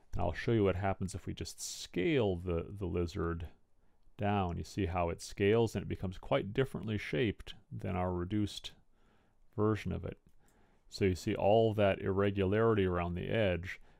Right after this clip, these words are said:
That's the difference between just scaling it down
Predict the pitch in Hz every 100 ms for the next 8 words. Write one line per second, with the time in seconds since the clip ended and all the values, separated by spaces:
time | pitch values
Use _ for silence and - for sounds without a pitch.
0 | _ 98 98 - - 101 107 160 - 107
1 | 92 - - 95 - 98 90 87 85 -
2 | - _ _ _ - 101 92 - - -
3 | 104 101 98 90 82 95 110 107 92 87
4 | 87